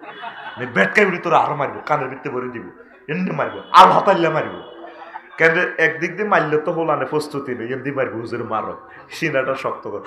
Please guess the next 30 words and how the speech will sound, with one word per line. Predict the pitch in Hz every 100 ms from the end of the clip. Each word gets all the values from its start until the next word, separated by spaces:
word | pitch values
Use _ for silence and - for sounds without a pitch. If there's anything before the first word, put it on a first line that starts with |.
| -
আটকার | 226 - - 247 240
কেন্দ্রে | 233 220 214
মারলে | 226 196 175
তো | 170
মারবো। | 156 147 - 139 - - - - - - - - - - _ _ -
আনফরচুনেটলি | 202 226 240 240 262 277 277 294
একটা | 269 -
জায়গা | 254 233 226
থেকে | 233 247
বললে | 254 226 226
তো | 226
দুই | 240 190 220
এক | 247
জায়গাতে | 240 208 202
হইলে | 208 190
হাত | 180 156
ভাঙি | 143 147
যায়, | 135 113
বেহেসে | 110 180 175 165
হইলে। | 151 117 104 92 - - - - -
আবার | - 185 208
সাদে | 220 226 226
তো | 180
টক্কা | - 226 196
দিলে | 190 254
তো | 254 254
বেশি | 247 170 220
কিছু | 170 156
হয় | 143
না। | 113 104